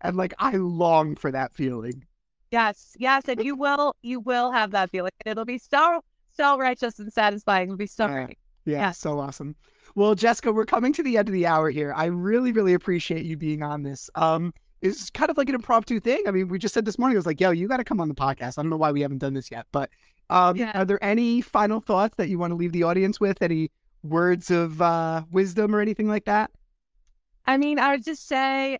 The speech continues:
Speaker 2: trust your gut. Trust your gut. Don't be afraid. And just know that there is life on the other side. Um, I would also say, <laughs> uh, having gone through a divorce now, I would say plan and prepare as much as you can before filing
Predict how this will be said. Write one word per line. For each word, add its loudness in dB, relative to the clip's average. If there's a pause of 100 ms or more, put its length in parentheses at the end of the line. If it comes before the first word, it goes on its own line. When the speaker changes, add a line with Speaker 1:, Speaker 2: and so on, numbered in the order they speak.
(100)
Speaker 2:
trust -6
your -4
gut. 0 (920)
Trust -2
your -4
gut. 2 (160)
Don't 0
be -4
afraid. -4 (180)
And 2
just 0
know 4 (140)
that 2
there 0
is -6 (600)
life 0
on 2
the -2
other -2
side. 0 (600)
Um, 0 (760)
I 2
would 2
also 2
say, -2 (140)
<laughs> -8
uh, -2
having 2
gone 4
through -2
a -4
divorce 0
now, 2
I 4
would -2
say 0
plan -2
and -4
prepare 0
as 0
much 0
as -8
you -2
can 0
before -2
filing 0